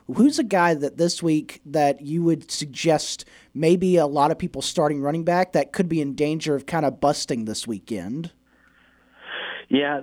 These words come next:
Speaker 2: I mean, I think the obvious ones are still in play. Raheem Mostert's number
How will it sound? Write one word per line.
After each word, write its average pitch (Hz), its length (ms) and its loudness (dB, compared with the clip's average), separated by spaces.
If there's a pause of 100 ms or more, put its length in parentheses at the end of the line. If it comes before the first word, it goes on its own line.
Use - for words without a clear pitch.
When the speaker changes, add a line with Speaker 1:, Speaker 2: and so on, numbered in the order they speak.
(100)
Speaker 2:
I 156 60 -2
mean, 156 460 -2
I 127 80 2
think - 240 -6
the 139 140 0
obvious 139 420 -2
ones 123 260 -2
are 110 180 -2
still 120 220 -2
in 107 100 -6
play. 110 360 -2
Raheem 101 340 -4
Mostert's 110 420 -4
number 104 220 -8